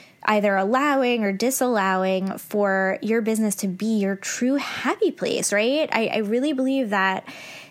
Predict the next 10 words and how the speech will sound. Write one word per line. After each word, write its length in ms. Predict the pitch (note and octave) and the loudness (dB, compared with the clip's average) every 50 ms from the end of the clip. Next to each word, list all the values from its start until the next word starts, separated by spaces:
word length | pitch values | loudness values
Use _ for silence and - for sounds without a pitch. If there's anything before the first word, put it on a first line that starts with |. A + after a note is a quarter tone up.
| - | -2
now 420 | - G#3+ G#3 G3+ G#3 A#3 C4+ D4 C#4+ | 0 2 4 4 4 4 2 2 0
in 240 | - - A3+ G#3+ G#3 | 0 0 0 2 2
this 260 | G#3+ B3+ - - - - | 2 0 0 -2 -2 -2
age, 500 | B3 C4 C4+ A#3 F3 F3+ G3 G3 G3+ - | 0 0 2 2 2 0 0 -2 -4 -2
you 100 | G#3 G#3 | -2 0
know, 340 | G3 F#3+ F#3 F#3 F#3 F#3+ - - | 2 2 2 2 2 0 0 0
it's 220 | G#3+ G#3 - - | -2 -4 -2 0
not 360 | G#3+ G#3+ G#3+ A#3 C4 C#4 - | 2 2 2 2 0 0 0
a 60 | - | 0
luxury. 920 | A3+ G#3+ G3+ F#3 G#3 A3+ A3 G#3 A3 A3+ G#3+ F#3 E3 E3 E3 - A2+ - | 0 2 2 2 2 0 0 -2 -2 0 0 0 0 0 -2 -2 -4 -6